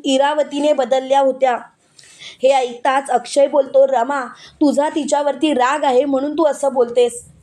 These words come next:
रमा प्लीज असं बोलू नकोस." त्यावेळेला रमा बोलते, "माझा तिच्यावरती राग आहे म्हणून मी बोलत नाही,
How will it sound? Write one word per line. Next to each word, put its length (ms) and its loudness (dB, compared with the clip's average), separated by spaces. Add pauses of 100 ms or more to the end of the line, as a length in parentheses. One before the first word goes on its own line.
(340)
रमा 280 0
प्लीज 340 -2
असं 300 -2
बोलू 240 0
नकोस." 480 0
त्यावेळेला 340 0
रमा 300 -2
बोलते, 360 0
"माझा 440 0
तिच्यावरती 580 0
राग 300 0
आहे 180 2
म्हणून 260 -2
मी 100 0
बोलत 380 0
नाही, 400 -2